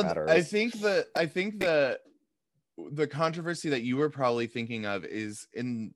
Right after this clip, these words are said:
Speaker 2: The Sims four, they can also be quote unquote trans, um, in that they added choices so that when you're, like, creating your sim, you can choose,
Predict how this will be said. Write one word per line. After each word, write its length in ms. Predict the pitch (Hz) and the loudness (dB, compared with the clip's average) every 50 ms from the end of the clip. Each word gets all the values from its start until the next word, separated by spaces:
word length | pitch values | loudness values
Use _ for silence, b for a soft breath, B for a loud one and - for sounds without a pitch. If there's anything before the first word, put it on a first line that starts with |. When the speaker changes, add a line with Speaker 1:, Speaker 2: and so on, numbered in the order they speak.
| _ 110 | _ -6
Speaker 2:
The 120 | 123 120 | -6 -6
Sims 340 | - - 147 139 139 135 - | -4 -4 -2 -2 -4 -4 -8
four, 680 | - 123 120 117 117 117 113 113 110 107 104 110 - _ _ _ _ _ _ _ _ _ _ _ _ - | -6 -2 2 4 4 4 4 4 2 2 0 -4 -8 _ _ _ _ _ _ _ _ _ _ _ _ -14
they 240 | 123 120 127 127 120 | -4 0 0 0 2
can 160 | - 147 123 | 0 -4 -2
also 460 | 98 110 117 120 117 - 143 135 131 | 0 2 2 2 2 0 -2 -2 -2
be 320 | 117 120 117 113 113 104 | -2 -2 -2 -2 -2 -4
quote 260 | - - - 113 107 113 | -6 -8 -4 -2 0 0
unquote 400 | 117 117 - 127 110 - - - | 0 -2 -2 -4 -4 -4 -4 -14
trans, 920 | - - 117 98 95 95 101 113 131 156 175 196 208 214 - - - - _ _ _ _ _ _ _ _ _ _ _ - | -18 -12 -6 -4 -4 -2 -2 -2 -4 -6 -8 -10 -10 -10 -10 -12 -14 -16 _ _ _ _ _ _ _ _ _ _ _ -4
um, 340 | 117 120 117 113 107 104 104 | 0 0 2 2 2 0 -2
in 140 | 117 131 127 | -2 0 0
that 220 | 123 123 120 - | 0 0 0 0
they 140 | 127 123 104 - | -2 -2 0 4
added 440 | 110 113 117 120 127 131 117 - | 4 4 6 6 2 -2 -4 -8
choices 680 | - - - - 127 120 123 120 - - 131 127 120 117 - | -12 -12 -10 -6 -4 -4 -4 -4 -4 -4 -4 -4 -4 -6 -4
so 160 | - 120 110 | -2 -2 2
that 360 | 107 104 101 101 98 90 - _ - | 2 4 4 4 4 2 0 _ -14
when 300 | 117 120 117 113 107 110 | -10 -4 -4 -2 -2 0
you're, 420 | 110 107 104 104 101 101 98 - - _ _ _ _ - | 0 0 0 0 0 0 -2 -4 -8 _ _ _ _ -16
like, 300 | 107 113 113 101 98 - | -10 -6 -4 -4 -6 -6
creating 520 | - - 123 117 113 117 117 120 117 113 | -10 -8 -4 -2 0 0 2 2 0 0
your 160 | 107 104 101 | -2 -2 -4
sim, 420 | 98 - - 104 98 95 92 92 90 | -4 -4 -2 -2 -2 0 -2 -4 -8
you 160 | 73 107 104 | -8 -10 -12
can 200 | - 113 110 104 | -10 -10 -10 -10
choose, 680 | - - - - 113 107 104 104 101 98 98 - - - | -10 -10 -8 -6 -6 -4 -4 -4 -6 -6 -8 -10 -12 -12